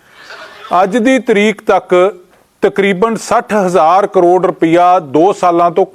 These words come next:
ਘੱਟ ਦੇ ਵਿੱਚ ਇਸ ਸਰਕਾਰ ਨੇ ਲੋ-, ਪੰਜਾਬ ਦੇ ਸਿਰ ਕਰਜ਼ਾ ਚੜ੍ਹਾ ਦਿੱਤਾ ਹੈ।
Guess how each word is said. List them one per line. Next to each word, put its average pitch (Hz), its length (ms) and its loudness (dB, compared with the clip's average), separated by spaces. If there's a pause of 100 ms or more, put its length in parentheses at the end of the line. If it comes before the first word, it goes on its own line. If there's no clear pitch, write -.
ਘੱਟ - 140 -8
ਦੇ 175 160 2
ਵਿੱਚ 170 220 0
ਇਸ 165 200 0
ਸਰਕਾਰ 139 420 -2
ਨੇ 165 260 -4 (720)
ਲੋ-, 139 240 0 (280)
ਪੰਜਾਬ 156 520 0
ਦੇ 170 120 2
ਸਿਰ 170 200 -2
ਕਰਜ਼ਾ 156 380 -2
ਚੜ੍ਹਾ 170 300 0
ਦਿੱਤਾ 127 280 -4
ਹੈ। 92 100 -10